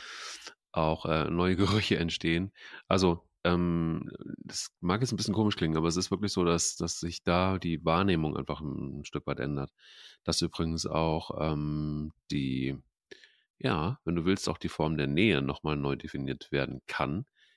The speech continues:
Ähm, es ist sicher jetzt kein Allheilmittel. Ich will jetzt hier nicht suggerieren, dass das jetzt die Paartherapie ersetzt oder so, ähm, ja,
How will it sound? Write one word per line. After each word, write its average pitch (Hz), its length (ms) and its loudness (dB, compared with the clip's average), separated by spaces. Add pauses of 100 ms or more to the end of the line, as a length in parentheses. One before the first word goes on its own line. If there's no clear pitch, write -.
(220)
Ähm, 78 240 -4
es - 100 -6
ist 85 140 -2
sicher 90 160 -2
jetzt 80 160 -2
kein 82 180 -6
Allheilmittel. 82 840 0
Ich 67 100 -6
will 76 80 -2
jetzt 73 140 -2
hier 92 100 0
nicht 80 380 -2
suggerieren, 80 560 0
dass 76 140 -4
das - 180 -4
jetzt - 360 -6 (640)
die 78 140 -2
Paartherapie - 800 -4
ersetzt - 500 -4
oder - 180 -4
so, 67 300 -2 (160)
ähm, 71 420 -2 (300)
ja, 73 220 -6